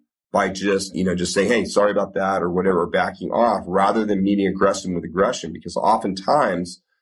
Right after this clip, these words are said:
we don't understand that it's not our social group. You can't pick 'em out. But, you know, they're gonna respond very differently than if you were dealing with somebody within your social group who's used to the chest thumping.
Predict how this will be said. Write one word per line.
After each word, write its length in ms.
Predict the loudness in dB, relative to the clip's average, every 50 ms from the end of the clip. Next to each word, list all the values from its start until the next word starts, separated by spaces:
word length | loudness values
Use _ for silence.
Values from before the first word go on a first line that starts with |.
| _ _ _ -2
we 200 | 0 2 2 4
don't 240 | 4 4 2 2 0
understand 720 | 0 0 0 -2 -6 -8 -4 0 2 2 4 2 2 2
that 80 | 0 0
it's 200 | -2 -2 -2 0
not 260 | 2 2 2 2 0 0
our 200 | 2 2 2 2
social 440 | 0 0 2 2 2 2 -2 -2 -2
group. 320 | -2 -2 -2 -2 -4 -6 -10 _ _ _ _ -8 -4
You 320 | 0 0 2 2 0 0
can't 240 | 2 0 0 2 2
pick 180 | 0 0 2
'em 80 | 2 2
out. 340 | 2 2 0 0 -2 -4 -8 _ _ _ _ _ _ _ _ _ _ 0
But, 380 | 2 2 4 2 0 -4 -8 _ -4
you 180 | 0 0 0
know, 280 | 0 0 -2 -4 -6 -10
they're 460 | -10 -8 -2 0 2 2 4 2 2 2
gonna 200 | 2 2 2 2
respond 840 | 0 -2 -6 -8 -4 -2 0 2 4 4 2 2 0 -2 -4 -6 -10 _ _ _ _ _
very 320 | -4 0 2 4 4 2
differently 840 | 0 0 -2 -2 -2 0 2 2 0 0 -2 -4 -4 -4 -6 -8 -10 _ _ _ _ _ _
than 240 | -2 0 2 2 2
if 160 | 0 0 0
you 120 | 0 0
were 100 | 0 0
dealing 360 | 0 0 2 2 4 2 2
with 100 | 0 -2
somebody 320 | -2 0 0 2 2 2 2
within 260 | 0 2 2 2 2
your 100 | 2 2
social 380 | 2 2 2 2 2 0 -2 0
group 220 | 0 0 0 0
who's 180 | 0 0 0 2
used 200 | 0 0 0 -2
to 60 | -2
the 80 | -2 -4
chest 340 | 0 0 2 0 0 -2 -4
thumping. 380 | -4 -6 -6 -10 -14 -16 -16